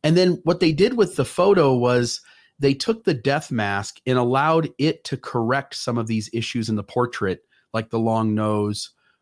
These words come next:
or the lips. And then they basically used the David Rogers portrait, the, uh, death mask, and this new photo, and found that this photo had about a ninety percent match, and that it would be ideal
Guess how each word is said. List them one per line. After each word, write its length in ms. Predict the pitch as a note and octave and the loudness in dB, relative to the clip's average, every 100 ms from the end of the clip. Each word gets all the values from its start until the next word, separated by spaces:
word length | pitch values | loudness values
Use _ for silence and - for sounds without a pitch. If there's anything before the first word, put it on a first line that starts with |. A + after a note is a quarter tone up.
| - | -4
or 140 | A2 | -2
the 100 | G#2+ | 0
lips. 520 | G#2 G#2 - - - - _ _ _ _ _ _ | -2 -4 -6 -10 -16 -18 _ _ _ _ _ _
And 120 | C#3 C#3+ | 0 2
then 120 | D#3 | 2
they 160 | D3 | 2
basically 420 | B2+ C#3 F3 - C3+ | 0 0 0 0 0
used 420 | C3 C3+ C3+ - | 2 2 0 -4
the 60 | |
David 360 | A2 B2+ D#3 F#3+ | -2 0 2 2
Rogers 400 | E3 D3 D3 C#3 | 2 0 0 -4
portrait, 580 | - B2 A2+ - A2 G#2+ _ _ _ - | -4 -4 -4 -4 -4 -4 _ _ _ -6
the, 480 | A2+ A2 G#2+ G#2+ - | -2 0 -2 -4 -8
uh, 240 | G#2 G#2 G2+ | -10 -8 -6
death 380 | G2+ C3 C#3 - | -2 -2 -2 -2
mask, 520 | A#2+ A#2 A2+ - _ _ _ _ _ - | -2 -2 -4 -8 _ _ _ _ _ -2
and 240 | C3 C#3 | 2 2
this 160 | C3+ C#3+ | 2 0
new 140 | B2+ | -2
photo, 560 | A#2+ C3+ B2+ A#2+ A2 G#2+ | 2 2 4 2 0 -2
and 200 | A2 A2 | -6 -4
found 220 | A#2+ B2 | -4 -2
that 80 | A2+ | -4
this 180 | B2 | -8
photo 360 | - C3 B2+ B2 | -4 0 0 0
had 180 | A2+ A#2 | 0 -2
about 180 | A2 G#2+ | -2 -2
a 40 | |
ninety 460 | G#2 A2 B2+ C3+ C3 | -2 -2 -2 -2 -6
percent 480 | - A2+ - A2 | -6 -6 -4 -6
match, 540 | G2+ G#2+ G2+ - - - _ _ _ _ _ _ | -4 -2 -2 -6 -12 -16 _ _ _ _ _ _
and 300 | A#2+ A#2 A2+ A2+ | -2 0 0 -2
that 220 | A2 B2 | -2 -2
it 60 | B2+ | 0
would 140 | B2 | -2
be 120 | B2 C3 | 0 -2
ideal 840 | A2+ A2 F#3+ G#3+ C#3+ A2+ B2+ - | -2 -4 0 2 2 2 -2 -6